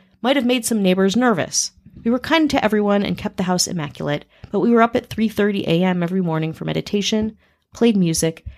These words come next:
and liked to walk around nude, among other things. Sometimes we would see men on the hill peering down at us with binoculars, and police helicopters occasionally hovered over the compound."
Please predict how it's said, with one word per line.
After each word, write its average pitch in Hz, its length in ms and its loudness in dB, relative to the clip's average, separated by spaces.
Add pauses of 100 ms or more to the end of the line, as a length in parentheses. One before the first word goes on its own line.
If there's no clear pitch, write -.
(160)
and 196 120 0
liked 220 180 2
to 220 80 2
walk 190 180 4
around 190 280 2
nude, 226 340 0 (140)
among 160 280 -2
other 151 200 0
things. - 500 -8 (720)
Sometimes 262 400 2
we 240 60 0
would 202 140 -2
see 214 180 0
men 190 220 4
on 185 120 2
the 185 80 4
hill 160 240 0
peering 190 360 0
down 165 200 0
at 160 100 0
us 156 160 0
with 165 120 -6
binoculars, 143 760 -6 (280)
and 180 120 -2
police 220 300 0
helicopters 165 640 0
occasionally 180 520 2
hovered 151 420 -6
over 147 180 -4
the 147 80 -8
compound." - 640 -6